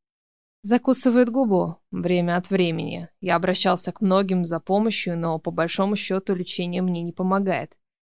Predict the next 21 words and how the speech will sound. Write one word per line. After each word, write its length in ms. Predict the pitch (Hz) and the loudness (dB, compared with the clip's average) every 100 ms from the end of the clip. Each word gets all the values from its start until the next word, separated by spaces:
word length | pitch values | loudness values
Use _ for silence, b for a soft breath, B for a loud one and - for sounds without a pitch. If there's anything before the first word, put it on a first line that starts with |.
| _ _ _ - | _ _ _ 0
Внезапно 520 | 202 233 254 311 302 | 6 8 10 10 8
он 80 | 262 | 8
поворачивает 640 | 247 240 269 269 226 208 | 8 8 8 8 4 2
голову 360 | 208 262 285 220 | 4 4 4 2
и 60 | |
вонзает 440 | 196 196 196 240 - | 4 4 6 4 4
в 40 | |
меня 240 | 202 202 208 | 2 4 4
острый, 440 | 233 247 - 196 | 4 2 2 -2
цепкий 380 | - 220 - 240 | 0 -2 0 -2
взгляд. 480 | 220 196 175 170 - _ _ - | 0 2 2 2 -8 _ _ -2
Держит 440 | 196 302 254 233 | 6 6 6 4
им, 140 | 202 190 | 4 4
как 160 | 196 | 2
клещами, 520 | 214 220 - 196 180 | 4 4 6 6 6
и 20 | 180 | 4
говорит: 520 | 196 190 170 - - _ _ _ _ - | 2 2 0 -4 -14 _ _ _ _ -12
«Мне 180 | 185 170 | -6 -6
помогаешь 560 | 175 180 196 175 165 | 0 2 4 2 -2
только 300 | - 170 - | -4 -6 -6
ты». 260 | 180 - - | -8 -8 -12